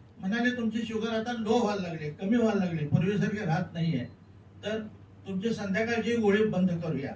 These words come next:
आणि त्यांनी मला सांगितलं, "जर आणखी घाम येत असेल तर तुम्ही थोडीशी साखर खावा कि-, किंवा खिशात चॉकलेट ठेवा, म्हणजे तुम्हाला काय प्रॉब्लेम येणार नाही." सकाळी आणि संध्याकाळची दोन्ही गोळ्या बंद केल्या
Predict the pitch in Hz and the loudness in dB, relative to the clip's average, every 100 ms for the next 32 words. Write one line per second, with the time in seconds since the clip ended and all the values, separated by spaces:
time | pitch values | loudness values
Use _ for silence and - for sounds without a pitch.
0 | - - 180 196 208 208 220 214 220 226 | -12 -10 -6 -2 0 0 0 0 0 0
1 | 214 170 156 - - - 269 - 208 214 | 0 -2 -4 -8 -16 -2 0 0 -2 -2
2 | 247 262 214 233 233 214 202 160 196 - | -2 0 2 2 4 2 0 -2 -2 -4
3 | - - - - - 214 226 214 196 220 | -8 -18 -20 -20 -12 -2 -2 -2 0 0
4 | 202 175 170 220 180 165 226 202 180 185 | 0 -2 -2 0 0 0 -2 -2 -4 -4
5 | - 190 - - 170 214 214 170 220 220 | -6 -10 -12 -8 -4 -4 -4 -4 -4 -2
6 | 226 240 254 - 165 - - - - - | -2 0 6 8 8 6 -6 -16 -20 -20
7 | - - - - 175 226 220 196 214 220 | -18 -20 -18 -8 0 0 2 2 2 2
8 | 240 233 190 185 208 208 165 170 175 190 | 0 2 0 2 2 4 4 4 4 0
9 | - - - - - - - - - 208 | -2 -8 -20 -20 -20 -20 -20 -14 -8 0
10 | 269 285 277 269 269 262 269 269 277 254 | 4 4 2 2 2 2 2 0 0 -2
11 | 240 277 285 277 277 254 247 226 226 180 | 0 2 2 2 4 2 2 2 0 -2